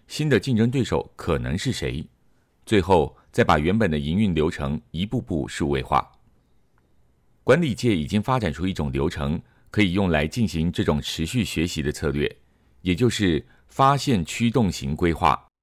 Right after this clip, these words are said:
英文为 Discovery Driven Planning，简称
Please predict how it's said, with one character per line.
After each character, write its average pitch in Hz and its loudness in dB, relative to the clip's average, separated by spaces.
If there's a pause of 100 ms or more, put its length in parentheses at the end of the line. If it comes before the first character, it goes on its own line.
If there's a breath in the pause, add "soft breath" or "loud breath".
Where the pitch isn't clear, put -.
(340)
英 143 0
文 98 4
为 78 2
Discovery 113 2
Driven 95 2
Planning， 78 0 (400)
简 87 2
称 98 0